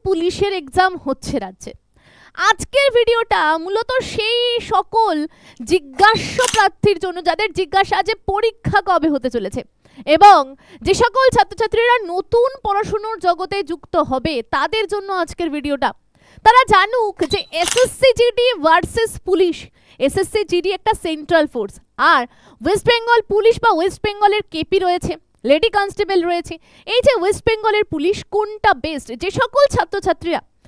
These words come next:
এখনো অবধি শুধুমাত্র পুলিশের চাকরি করব বলে, রাজ্যের পুলিশের চাকরি করব বলে পড়াশুনো করে দিনরাত পরিশ্রম করছে, এখনো অবধি তাদের কাছে কোনো সদুত্তর নেই কবে পরীক্ষা হবে।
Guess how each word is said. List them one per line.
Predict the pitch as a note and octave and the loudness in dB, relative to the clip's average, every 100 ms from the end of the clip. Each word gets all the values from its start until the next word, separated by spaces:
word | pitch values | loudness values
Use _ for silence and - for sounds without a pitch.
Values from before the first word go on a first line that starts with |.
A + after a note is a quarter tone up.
| _ - - | _ -16 -2
এখনো | F#4 - B4+ B4+ C5 | -2 0 -4 0 0
অবধি | G#4 F#4+ G4 | 0 -2 -2
শুধুমাত্র | G#4+ A4 B4 B4+ C5 - C5 - | -2 -4 -4 -2 -2 -2 -6 -6
পুলিশের | G4+ G#4 G#4+ A#4 A4+ | -6 -4 -2 -2 0
চাকরি | G#4+ - G#4 | -4 -2 -2
করব | G4+ G#4 G4 | -2 -4 -4
বলে, | F#4 F4+ C#4 | 0 2 2
রাজ্যের | C4+ B3+ - A4+ A4+ | 0 -2 -2 -2 -2
পুলিশের | G#4+ F#4 G4 | -4 -6 -6
চাকরি | - D#4+ D#4 E4 | -6 -6 -6 -10
করব | C#4 B3+ C4+ | -10 -8 -4
বলে | C#4+ C#4+ A3+ - - - | -2 -2 -4 -8 -12 -4
পড়াশুনো | D4+ D#4 E4 F4 F4 | 0 0 -2 -8 -12
করে | D#4+ F4+ F#4+ | -6 -4 -4
দিনরাত | B3+ E4+ G4 G4+ E4 G#4 B4 - | -4 -6 -4 0 4 6 4 0
পরিশ্রম | G#4 F#4+ - D4+ | -2 0 0 -2
করছে, | A#3 A3+ - G#3 _ _ _ _ _ | -2 -8 -10 -18 _ _ _ _ _
এখনো | C#4+ E4+ - G4 G#4 G#4 | -2 -2 -2 -4 -4 -6
অবধি | E4+ E4 G4+ C#4+ - _ _ | -6 -2 0 -2 -10 _ _
তাদের | F#4+ F4 F#4 G4+ | 2 2 0 -4
কাছে | - F4+ - G4+ | -2 -4 -4 -8
কোনো | F#4 E4+ F#4 | -6 -10 -10
সদুত্তর | - D4+ C#4+ G4 - G4 | -4 -4 -2 -8 -2 -2
নেই | F#4 F4+ E4 | -2 -8 -8
কবে | G4+ G4 G4 B4 - | 2 4 4 0 0
পরীক্ষা | G4+ F4+ - - G#3+ | -2 -4 -6 -6 -4
হবে। | A#3+ D#3 - | -4 -8 -14